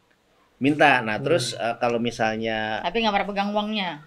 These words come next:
Speaker 1: Enggak, langsung ambil, langsung
Speaker 2: Hmm.
Speaker 1: ambil, bayar.
Speaker 2: Sejumlah itu?
Speaker 1: Sejumlah itu.
Speaker 2: Hmm.
Speaker 1: Terus, eh, ongkos yang dika-, eh, apa, duit yang dikasih itu, dan yang gue minta juga, itu cuma buat bensin biasanya.
Speaker 2: Transport doang.
Speaker 1: Transport doang.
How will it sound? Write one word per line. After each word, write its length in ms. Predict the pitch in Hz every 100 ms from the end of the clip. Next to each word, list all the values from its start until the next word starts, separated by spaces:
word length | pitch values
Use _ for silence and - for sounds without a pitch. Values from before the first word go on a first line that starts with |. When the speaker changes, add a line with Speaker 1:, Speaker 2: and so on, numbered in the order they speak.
| _ _ _ _ _ _ _ _
Speaker 1:
Enggak, 320 | 160 175 117
langsung 200 | 127 139
ambil, 300 | 165 190 147
langsung 280 | 117 117 135
Speaker 2:
Hmm. 100 | 117
Speaker 1:
ambil, 160 | 127 170
bayar. 460 | 139 139 139 113 104
Speaker 2:
Sejumlah 420 | 170 175 175 180
itu? 340 | 175 190 165 123
Speaker 1:
Sejumlah 340 | 117 135 139
itu. 260 | 147 147 135 107
Speaker 2:
Hmm. 140 | 101 127
Speaker 1:
Terus, 340 | 160 165 -
eh, 540 | 104 117 117 113 110 107 _ _ _ _ _ _ -
ongkos 420 | 175 143 185 185
yang 140 | 160
dika-, 360 | 143 135 127 123
eh, 140 | - 131
apa, 300 | 127 180 -
duit 280 | 123 131 135
yang 120 | 135
dikasih 440 | 127 127 120 131 127
itu, 160 | 196 190 185 - _ _ _ _ _
dan 220 | 113 117
yang 140 | 131 127
gue 140 | 139
minta 240 | 139 131 127
juga, 300 | 165 151 139
itu 280 | 123 127 -
cuma 340 | 139 127 127
buat 260 | 117 120 110
bensin 440 | 123 143 147 147
biasanya. 480 | 113 117 117 107 104 - - - _ _ _
Speaker 2:
Transport 420 | 120 123 131 127
doang. 260 | 131 127 120
Speaker 1:
Transport 380 | 127 123 131 127
doang. 280 | 147 143